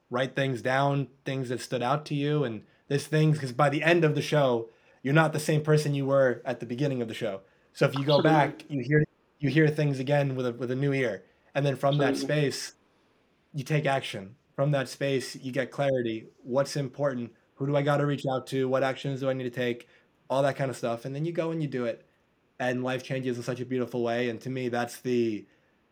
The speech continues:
Speaker 1: greatest legacy I can think about leaving, that there's people around the world that have created something really beautiful and meaningful for themselves. And it all started 'cause they heard some podcast, or they heard some talk, or they saw a piece of content,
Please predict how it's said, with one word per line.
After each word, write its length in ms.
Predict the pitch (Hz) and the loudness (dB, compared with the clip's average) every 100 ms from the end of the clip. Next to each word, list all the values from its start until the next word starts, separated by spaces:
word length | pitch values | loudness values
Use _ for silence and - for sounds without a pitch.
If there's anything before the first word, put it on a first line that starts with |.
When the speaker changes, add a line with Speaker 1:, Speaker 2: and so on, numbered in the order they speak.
| _ | _
Speaker 1:
greatest 400 | 143 139 123 131 | -2 0 0 -2
legacy 520 | 139 135 123 135 123 | -2 -2 -4 -2 -2
I 80 | 120 | -2
can 160 | 127 | -4
think 240 | 120 139 - | -6 -6 -6
about 320 | 117 107 104 | -6 -6 -6
leaving, 420 | 113 110 104 104 _ _ _ | -8 -8 -8 -12 _ _ _
that 100 | 120 | -8
there's 180 | 120 123 | -4 -4
people 340 | - 131 123 123 | -4 -8 -2 0
around 260 | 120 120 | 2 0
the 60 | 120 | 0
world 480 | 120 127 120 113 113 _ _ _ | 0 2 2 0 -6 _ _ _
that 160 | 127 120 | 0 2
have 140 | 120 | 0
created 300 | - 139 135 | -2 -2 -2
something 240 | - 127 127 | -4 -4 -2
really 160 | 123 | -2
beautiful 440 | 120 123 127 131 123 | -2 -2 -2 -4 -4
and 80 | |
meaningful 360 | 120 123 135 135 | -2 -2 -4 -6
for 120 | - | -6
themselves. 580 | 117 110 123 117 117 120 | -8 -6 -2 0 0 -2
And 140 | 131 | -4
it 80 | 123 | -2
all 160 | 127 123 | -2 -2
started 360 | - 131 117 | -2 -4 -4
'cause 140 | 110 117 | -6 -6
they 80 | 113 | -6
heard 180 | 113 | -6
some 160 | 113 113 | -8 -10
podcast, 500 | 113 107 107 107 - _ _ _ | -10 -12 -12 -14 -16 _ _ _
or 100 | - | -4
they 140 | 120 113 | -2 0
heard 200 | 120 120 | -2 -2
some 200 | 127 113 | -4 -8
talk, 360 | 120 117 107 | -4 -4 -4
or 40 | 113 | -8
they 100 | 110 | -8
saw 200 | - 113 | -4 -4
a 40 | |
piece 160 | 117 120 | -4 -8
of 80 | 120 | -8
content, 420 | 113 110 117 | -10 -6 -8